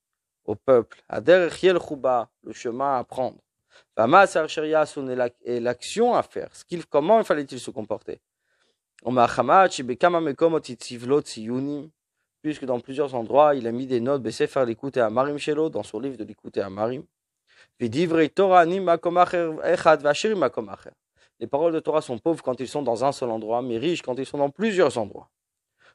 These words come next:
Umagam Bishvil Davar Shnitra Beshbo Kuntras Achron. Et d'autant plus, il y a eu, euh,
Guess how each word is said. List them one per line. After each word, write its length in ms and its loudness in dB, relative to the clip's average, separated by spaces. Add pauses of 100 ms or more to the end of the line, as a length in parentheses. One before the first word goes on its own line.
(100)
Umagam 680 4
Bishvil 560 -6
Davar 300 6
Shnitra 420 0
Beshbo 380 -4
Kuntras 400 -4
Achron. 500 0 (640)
Et 720 2 (460)
d'autant 300 -4
plus, 540 -10 (460)
il 120 -10
y 60 -2
a 80 -2
eu, 440 0 (840)
euh, 260 -4